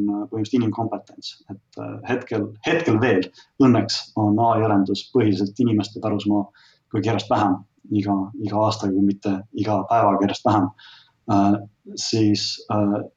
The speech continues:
siis on nii, et, et kui sul on, äh, selline loomulik, nagu öeldakse, talent pool,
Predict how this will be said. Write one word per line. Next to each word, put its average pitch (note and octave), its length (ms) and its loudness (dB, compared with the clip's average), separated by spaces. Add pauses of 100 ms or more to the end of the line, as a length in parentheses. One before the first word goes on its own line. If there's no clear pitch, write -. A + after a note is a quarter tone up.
(140)
siis A2+ 200 0
on G#2+ 120 6
nii, A2+ 100 6
et, G2+ 160 0
et G2 120 -2
kui A2+ 100 4
sul G#2 160 2
on, G#2 240 6
äh, G#2 180 4 (380)
selline A2 240 4
loomulik, A2 500 2 (540)
nagu G#2 180 0
öeldakse, G2+ 260 -2
talent A2 360 2
pool, G#2 240 2